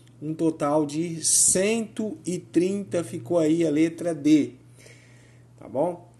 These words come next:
Se um retângulo tem um comprimento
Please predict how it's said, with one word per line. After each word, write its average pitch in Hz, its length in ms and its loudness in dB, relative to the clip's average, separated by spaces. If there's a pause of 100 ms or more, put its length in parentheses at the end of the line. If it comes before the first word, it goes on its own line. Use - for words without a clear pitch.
(380)
Se - 200 4
um 302 120 6
retângulo 208 680 6
tem 185 160 0
um 185 100 0
comprimento 160 960 -4